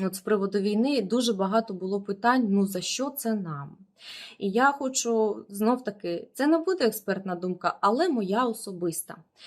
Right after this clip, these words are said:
Е, я би сказала все ж таки, для чого. Е, з-, е, ви розумієте, що можна сказати, що в нас така доля українців дуже погана, але я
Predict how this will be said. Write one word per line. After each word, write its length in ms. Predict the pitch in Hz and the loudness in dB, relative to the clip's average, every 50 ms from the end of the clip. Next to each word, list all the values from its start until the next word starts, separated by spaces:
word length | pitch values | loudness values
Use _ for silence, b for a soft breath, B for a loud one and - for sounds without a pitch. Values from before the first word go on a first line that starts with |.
| B B B B B - | B B B B B -2
Е, 220 | 185 190 180 175 | 0 0 2 0
я 200 | 180 185 277 330 | 2 6 6 6
би 120 | 339 - 302 | 6 4 -2
сказала 460 | - - - 254 220 233 254 262 262 | -8 -4 -4 -2 0 2 2 2 2
все 180 | 254 - - 254 | 0 0 -2 -4
ж 120 | 240 - | -2 -4
таки, 240 | 226 220 - 202 190 | -6 -2 -2 -2 -2
для 200 | 175 185 190 208 | 0 -2 -4 -4
чого. 500 | 202 - - - 170 156 220 - - - - _ _ _ - | -2 -2 -2 -2 -2 -4 -6 -10 -16 -18 -20 _ _ _ -6
Е, 240 | 185 185 175 180 180 | -2 -2 0 -2 -2
з-, 160 | 175 - - - - | -4 -8 -6 -2 0
е, 260 | 208 202 196 196 190 | 2 2 4 2 2
ви 120 | 190 220 | 2 0
розумієте, 460 | 240 262 254 285 339 415 415 - - | 0 2 2 4 4 4 4 2 0
що 440 | 226 - - - 226 214 208 208 208 - - | 0 0 2 2 2 2 2 2 0 -2 -2
можна 720 | - 214 226 262 311 311 - 285 277 269 262 233 208 - - - | 0 2 2 2 2 2 2 2 2 4 4 4 2 2 -4 -10
сказати, 520 | - - - - 220 214 254 254 254 247 226 | -14 -4 0 0 2 2 2 2 2 2 2
що 260 | - - 233 226 220 | 2 4 4 2 2
в 60 | 208 | 4
нас 200 | 226 233 233 226 | 2 2 2 0
така 240 | - 233 - 220 214 | -2 -4 0 0 0
доля 280 | 202 240 302 320 285 | 2 0 0 0 0
українців 580 | 226 208 202 202 202 196 196 190 196 196 196 185 | -2 -2 -4 -6 -6 -6 -6 -6 -6 -8 -8 -4
дуже 240 | 185 196 196 190 190 | -2 -2 -2 -2 -4
погана, 500 | 190 196 190 190 196 185 180 175 175 - B B B B B B B B B B B B _ | -6 -6 -4 0 0 0 0 -2 -6 -10 B B B B B B B B B B B B _
але 580 | - 196 202 208 233 277 294 285 254 220 - - - _ _ | 4 6 6 6 6 4 4 4 2 2 0 -2 -8 _ _
я 480 | - 196 196 220 226 233 226 220 214 | -8 0 4 6 6 8 6 6 2